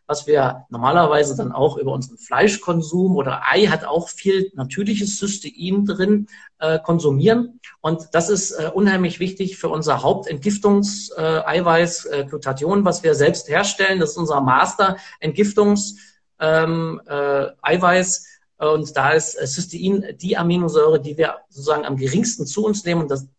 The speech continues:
sozusagen die, die bestimmt, wie viel, äh, Glutathion wir auch in der Leber, äh, herstellen können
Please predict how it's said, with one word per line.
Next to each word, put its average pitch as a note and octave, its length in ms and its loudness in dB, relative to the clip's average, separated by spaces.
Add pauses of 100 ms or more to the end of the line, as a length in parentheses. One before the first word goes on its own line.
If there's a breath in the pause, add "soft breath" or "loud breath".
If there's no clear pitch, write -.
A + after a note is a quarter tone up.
sozusagen D3+ 380 0
die, D#3 140 -2
die C#3 320 -6 (260 loud breath)
bestimmt, - 500 2
wie E3 120 -2
viel, D#3+ 200 2
äh, C#3 480 2
Glutathion D3 720 0
wir C#3 380 4
auch C#3+ 180 2
in - 80 -6
der B2+ 100 2
Leber, C3+ 480 0 (180)
äh, C3+ 120 -8
herstellen C3 540 0
können A2+ 320 -4